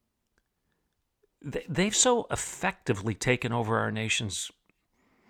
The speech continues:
uh, governing ethos that they obviously now think they have the power to arrest and jail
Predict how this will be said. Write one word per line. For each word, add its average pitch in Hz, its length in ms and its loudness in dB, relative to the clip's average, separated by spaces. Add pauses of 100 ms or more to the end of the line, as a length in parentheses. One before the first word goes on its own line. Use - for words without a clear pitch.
(880)
uh, - 220 -12 (460)
governing 131 400 6
ethos 147 640 2 (1800)
that 135 280 -2
they 180 240 -2
obviously 156 560 2
now 120 200 -2
think - 360 -8
they 123 220 -4
have 107 420 -4
the 110 180 -8
power 113 600 -8
to 117 140 -4
arrest 117 600 -4 (460)
and 98 260 -4
jail 127 720 -4